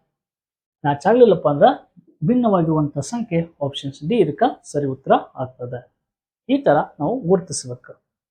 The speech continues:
ಇನ್ನ ನೆಕ್ಸ್ಟ್ ಪ್ರಶ್ನೆ, ಕ್ವಶನ್ ನಂಬರ್ ಹದಿಮೂರು ಯಾವ ತರ ಇದೆ ಅಂತ ಹೇಳಿ ನೋಡ್ಕೊತ ಬರ್ರಿ. ಏಳು, ನಾಲ್ಕು, ಮೂರು, ಒಂದು ಇಲ್ಲಿ ಮತ್ತ ಏಳು ಇದೆ.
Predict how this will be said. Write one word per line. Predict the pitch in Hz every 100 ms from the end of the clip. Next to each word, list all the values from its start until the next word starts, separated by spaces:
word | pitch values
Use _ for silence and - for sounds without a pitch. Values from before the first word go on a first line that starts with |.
| _ _
ಇನ್ನ | 151 143
ನೆಕ್ಸ್ಟ್ | 175 180 -
ಪ್ರಶ್ನೆ, | 175 - 240 294 - _ _ _ _ _ _ _
ಕ್ವಶನ್ | 233 294 262
ನಂಬರ್ | 220 202
ಹದಿಮೂರು | 175 185 262 202 185 - -
ಯಾವ | 180
ತರ | 180 175
ಇದೆ | 160 147
ಅಂತ | 143
ಹೇಳಿ | 143
ನೋಡ್ಕೊತ | 139 135 131 -
ಬರ್ರಿ. | 147 220 - _ _ _ -
ಏಳು, | 196 240 254 240
ನಾಲ್ಕು, | 190 196 185 208
ಮೂರು, | 185 180 185 196 185
ಒಂದು | 160 160 170 175 -
ಇಲ್ಲಿ | 147 143
ಮತ್ತ | 143 - 151 143 -
ಏಳು | 147 151
ಇದೆ. | 170 214 -